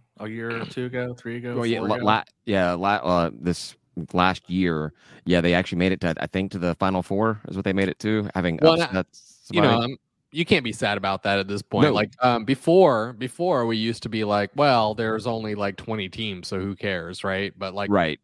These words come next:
Speaker 3: there's more teams now, and I feel like, um, it's, it's way more impressive. We've maintained our place, I feel like.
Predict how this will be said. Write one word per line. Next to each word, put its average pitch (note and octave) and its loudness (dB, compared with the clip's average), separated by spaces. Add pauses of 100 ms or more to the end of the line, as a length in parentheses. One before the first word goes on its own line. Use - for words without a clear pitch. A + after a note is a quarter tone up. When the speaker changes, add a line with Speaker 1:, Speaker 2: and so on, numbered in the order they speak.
(120)
Speaker 3:
there's B2+ 0
more C#3 2
teams A#2+ -6
now, F2+ -6
and G2 -2
I F#2 -4
feel A2 -2
like, F#2+ -2
um, F#2 -4 (220)
it's, A#2+ -8 (200)
it's C#3 -2
way D#3+ 2
more C3 0
impressive. G#2+ -2
We've A#2+ 2
maintained A#2 -4
our G2+ 0 (240)
place, G2+ -6 (140)
I - -14
feel F2+ -8
like. - -14